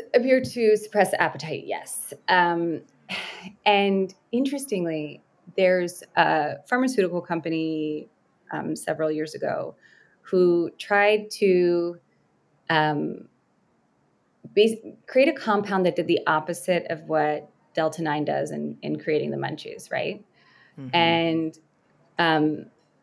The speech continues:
Speaker 1: therefore have this appetite suppressant. So this is, you know, pre-Ozempic. And what happened in that clinical study, um, or the clinical trial for it, was that people actually got really depressed. Um,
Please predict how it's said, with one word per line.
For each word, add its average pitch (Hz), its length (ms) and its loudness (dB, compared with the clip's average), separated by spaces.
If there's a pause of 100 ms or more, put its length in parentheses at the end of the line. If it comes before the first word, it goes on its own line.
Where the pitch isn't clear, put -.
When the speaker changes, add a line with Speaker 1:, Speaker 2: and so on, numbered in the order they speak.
(580)
Speaker 1:
therefore 156 640 2
have 147 200 -6
this 151 200 -2
appetite - 440 -10
suppressant. - 560 -18 (400)
So - 120 -10
this 156 200 -8
is, 156 100 -8
you 156 60 -6
know, - 120 -10
pre-Ozempic. 175 880 0 (720)
And 180 640 2 (360)
what 196 140 6
happened 240 500 2
in 185 120 2
that 156 280 -2 (120)
clinical 175 380 -4
study, 170 640 2 (500)
um, 151 420 0 (360)
or 175 80 0
the 160 100 0
clinical 160 300 -6
trial 185 320 0
for 165 220 -4
it, - 180 -6
was 175 220 -6
that 175 460 2
people 208 240 0
actually 277 240 2
got 233 140 2
really 208 160 2
depressed. - 680 -6 (460)
Um, 156 480 0